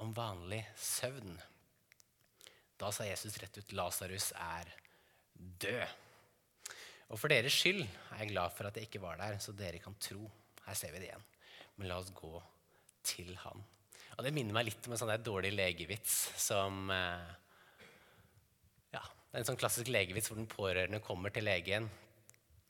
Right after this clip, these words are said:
og legen sier, «Du, vet du hva, jeg har en god og en dårlig nyhet. Den gode nyheten, det er at feberen er borte. Den dårlige nyheten er at pasienten er død.» Og det er på en måte litt den der stemningen jeg får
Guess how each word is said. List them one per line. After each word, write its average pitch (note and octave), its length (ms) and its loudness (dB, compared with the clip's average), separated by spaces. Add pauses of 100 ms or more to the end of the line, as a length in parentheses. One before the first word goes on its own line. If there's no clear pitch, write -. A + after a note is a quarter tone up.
(280)
og A2 300 2
legen G#2 300 4
sier, G#2+ 180 -2
«Du, A#2 120 -4
vet A2 120 -6
du G#2+ 60 -10
hva, G#2 80 -4
jeg G#2 100 -2
har A2+ 200 -4
en G#2 140 -4
god F#2+ 200 -8
og G2 100 -2
en G2 120 -4
dårlig F2+ 260 -4
nyhet. - 380 -10 (1400)
Den C3+ 120 -12
gode B2 200 -2
nyheten, G2+ 300 2
det A2 80 -2
er A2 100 -2
at - 60 -4
feberen G2 380 2
er A#2+ 40 -8
borte. A#2+ 280 -6 (1600)
Den B2 120 -8
dårlige G#2+ 240 2
nyheten G2 260 4
er G#2+ 80 0
at - 60 -6
pasienten A2 440 0
er G#2 100 -8
død.» A2 320 -6 (1120)
Og D3 80 0
det - 40 12
er C#3 60 10
på F3 60 6
en - 20 -4
måte F#3+ 100 12
litt G3+ 320 6
den E3 160 8
der C#3 240 12
stemningen A2 460 6
jeg D3 100 8
får - 360 12